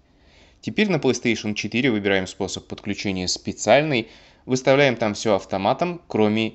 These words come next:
D N S. В основной и в дополнительный D N S пишем I P-адрес компьютера. Узнать его можно хардкорным путём через командную строку, либо путём для ламеров через свойства сетевого подключения.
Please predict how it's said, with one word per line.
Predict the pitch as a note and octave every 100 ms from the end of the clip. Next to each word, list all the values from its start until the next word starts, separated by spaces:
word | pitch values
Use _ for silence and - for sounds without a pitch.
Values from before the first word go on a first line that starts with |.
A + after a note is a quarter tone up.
| -
D | G2+ G2+ F#2+
N | D#2+
S. | B1 - - _ _ _ -
В |
основной | D3+ E3 F3 F#3 E3
и | - D#3+
в | C#3+
дополнительный | D3+ D3+ D3 C3 A2+ G#2 G#2
D | G2 A2
N | D3+
S | G3
пишем | - F3 - G3 -
I | C#3 C3
P-адрес | B2 G#2 G2+ G#2+ G#2
компьютера. | - G#2 F#2+ G2 F#2 - - - - _ _ _
Узнать | A#2+ A#2+ E3 C#3+
его | B2 A#2
можно | A#2 G#2+ A2
хардкорным | - C3 - A#2+ G2+ F2+ E2+
путём | G#2 G2+ F2+
через | E2+ G2+ G#2
командную | - A#2 A#2+ B2+ C#3 D3+
строку, | D3 D3+ - G#3+ A3+ - - _ _ -
либо | D#3+ A#3+ G#3
путём | G#3 E3 C#3+ C3 C3+ G#2+
для | G2
ламеров | F2+ C3+ C3+ A#2+ A2+ -
через | A2+ G#2 F2+
свойства | - E2+ F#2+ A2 - G2+ F#2+ F#2
сетевого | - A2+ G#2 E2+ E2 E2
подключения. | - E2 - D#2+ - E2 A1+ A#1+